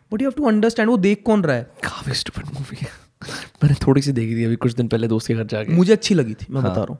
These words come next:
Speaker 2: हाँ।
Speaker 1: अब मेरी जैसे बहन है,
Speaker 2: हाँ।
Speaker 1: वो, वो वर्ल्ड सिनेमा नहीं देखती,
Speaker 2: हाँ।
Speaker 1: वो ये सब चीजें देखती है।
Speaker 2: हाँ।
Speaker 1: उसने तक मुझे बताऊँ क्या बोला?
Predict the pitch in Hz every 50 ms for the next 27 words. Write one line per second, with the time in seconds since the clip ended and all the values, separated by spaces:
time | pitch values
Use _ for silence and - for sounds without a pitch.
0 | _ - - 98 85 - - _ _ _ - 151 165 170 170 180 196 185 190 190
1 | 202 214 180 151 147 143 139 123 92 92 - _ _ _ - 104 104 - - 135
2 | 143 151 170 190 226 - - - _ - 156 170 190 214 226 196 190 208 220 233
3 | 220 247 220 226 226 233 226 226 208 165 143 127 - - 127 110 - - - 113
4 | 151 165 175 190 190 190 226 233 233 - - - - 180 175 190 190 165 156 151
5 | 156 - 175 147 131 113 - - - - 120 101 98 - _ _ _ - 190 -
6 | - 247 254 262 - 254 247 226 226 208 233 226 240 269 294 226 220 220 208 202
7 | 175 151 123